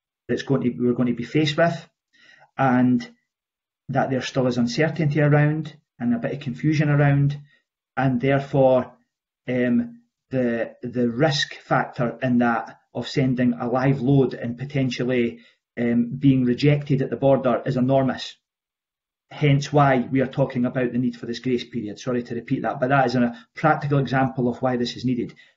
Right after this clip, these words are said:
I think people are attempting to clarify and make progress, much though, of course, is connected to what the final trading deal or arrangement looks like. So there's probably still a number of unanswered questions that we don't yet know around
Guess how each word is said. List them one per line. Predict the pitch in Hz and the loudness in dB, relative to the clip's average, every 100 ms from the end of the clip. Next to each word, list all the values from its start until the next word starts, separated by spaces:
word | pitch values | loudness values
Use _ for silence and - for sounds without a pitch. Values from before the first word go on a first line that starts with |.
| _ _ _ | _ _ _
I | 139 143 | 4 4
think | 143 185 202 - - _ _ | 4 2 2 -4 -16 _ _
people | 180 147 180 | -2 2 4
are | 170 | 6
attempting | 156 151 175 180 180 185 175 - _ - | 4 4 0 2 0 0 -2 -12 _ -4
to | 143 | 2
clarify | 160 160 143 165 180 180 - 123 | 4 4 4 4 2 0 -6 -2
and | 127 | -2
make | 135 | -2
progress, | - 160 147 175 175 - - _ _ | 0 0 2 2 0 -6 -14 _ _
much | 123 139 170 - - | 4 6 6 2 0
though, | 165 | 2
of | 143 143 | 2 2
course, | 185 170 143 - _ _ _ _ | 4 4 2 -8 _ _ _ _
is | 139 139 | -2 -2
connected | 143 147 147 - - | 0 0 0 -4 -2
to | 143 | 0
what | 131 147 | 0 0
the | |
final | 143 - 156 156 147 135 120 _ _ | -4 -4 -2 2 2 2 -2 _ _
trading | 151 143 147 131 - _ | -4 0 2 0 -2 _
deal | - 147 143 127 - | 2 4 4 2 -4
or | 135 | -4
arrangement | 135 139 135 127 | 0 2 2 0
looks | 127 170 - | 0 -2 0
like. | 180 185 - _ _ _ | -4 -4 -8 _ _ _
So | - | -6
there's | 127 | -6
probably | - 170 170 156 | -4 -4 0 0
still | - 160 147 | 0 0 2
a | |
number | 147 139 | 2 2
of | 135 | 2
unanswered | 135 135 127 | 0 -2 -6
questions | - 143 143 131 120 | -4 -2 0 -2 -4
that | 123 | -6
we | 120 | 0
don't | 151 147 | 2 2
yet | 139 131 | 0 -2
know | 135 143 147 147 _ _ - | 2 4 2 -2 _ _ -4
around | 120 139 131 | 0 2 0